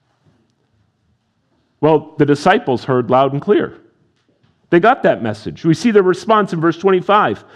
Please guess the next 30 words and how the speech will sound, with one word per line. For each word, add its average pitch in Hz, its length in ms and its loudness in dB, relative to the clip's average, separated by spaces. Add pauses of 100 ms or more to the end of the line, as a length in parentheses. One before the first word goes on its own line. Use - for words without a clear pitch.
(160)
Look 190 160 4
at 196 80 2
it 180 80 0
with 196 160 4
me. 117 160 -4 (920)
When 185 140 2
the 180 60 4
disciples 180 480 0
heard 247 320 -2
this, 190 320 -4 (400)
they 233 120 2
were 262 160 2
greatly 262 440 0
astonished, 269 640 0
saying, 185 340 0 (280)
"Who 277 380 6
then 240 580 2 (300)
can 240 300 2
be 240 180 0
saved?" 220 720 -2 (1800)
Right? - 180 0
They 220 140 4
get - 180 -4
the 269 80 0
message. 262 440 0
This 208 220 -2
is, 180 220 -8 (500)
this 339 180 2
is 214 80 -2
hopeless. - 880 0